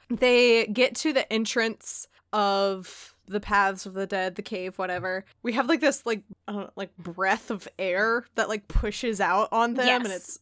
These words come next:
Speaker 1: very creepy. The horses run away.
Speaker 2: It's all very ooky spooky. I will
Speaker 1: Yeah.
Speaker 2: say that is, like, the thing Peter Jackson's the best at, is, like, just, like, establishing a really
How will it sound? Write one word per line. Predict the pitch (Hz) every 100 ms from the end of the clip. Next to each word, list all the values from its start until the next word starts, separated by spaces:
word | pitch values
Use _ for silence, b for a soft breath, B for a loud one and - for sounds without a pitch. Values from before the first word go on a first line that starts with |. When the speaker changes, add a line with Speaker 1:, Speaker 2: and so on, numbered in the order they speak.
| -
Speaker 1:
very | 220 226 233
creepy. | - 208 202 202 196
The | 196
horses | - 254 262 - 254 214
run | 240 247
away. | 226 196 180 175 175 180 190
Speaker 2:
It's | 262 247
all | 285 311
very | 233 208 190
ooky | 185 190
spooky. | - 185 202 - 95 254 b b 220
I | 285
will | 392
Speaker 1:
Yeah. |
Speaker 2:
say | 370
that | 285 269
is, | 262
like, | 262 185
the | 202
thing | 196 - 202 190 185 - _ _
Peter | 247 208
Jackson's | 180 175 - 185
the | 185
best | 175 -
at, | 220 220 226
is, | 196
like, | 170 156 -
just, | 202
like, | 165 - 196
establishing | - 202 165 175 170 170 165 160 151 -
a | 247
really | 214 208 208 202 202 196 190 -